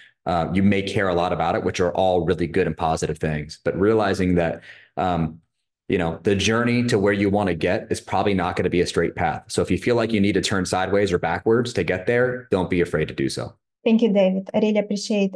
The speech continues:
Speaker 2: everything you shared today. Thank you for the work you are doing.
Speaker 1: Thank you, Chris. I appreciate you having me on.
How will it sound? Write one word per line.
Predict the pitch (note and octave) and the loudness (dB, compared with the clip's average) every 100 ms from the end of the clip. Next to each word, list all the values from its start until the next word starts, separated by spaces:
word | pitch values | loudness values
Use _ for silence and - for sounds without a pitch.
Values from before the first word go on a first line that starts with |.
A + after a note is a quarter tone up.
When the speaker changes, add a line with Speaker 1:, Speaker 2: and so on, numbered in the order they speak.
| - | -2
Speaker 2:
everything | G#3 G#3 G#3 G#3 | -2 -2 -2 -2
you | G3 | -4
shared | - G3+ F#3+ | -2 -2 -2
today. | G3+ F#3 F#3 G#3+ A#3+ - | -2 2 2 2 -4 -2
Thank | A3 A3 | 2 2
you | A3+ | 2
for | A3+ G#3 | 2 2
the | G3+ | 2
work | G3 F#3+ A3 | 2 0 -2
you | |
are | G3 | -2
doing. | F#3+ G3 G3 G3 - _ - | 0 -2 -2 -6 -12 _ -6
Speaker 1:
Thank | G2+ G2+ | -4 0
you, | G2+ | 0
Chris. | - F#2 F#2+ | 2 0 0
I | |
appreciate | F2 G2+ G2+ F#2 | 0 0 0 -2
you | F#2 | 0
having | F2+ E2+ | 0 -2
me | E2 | -2
on. | D2 | -4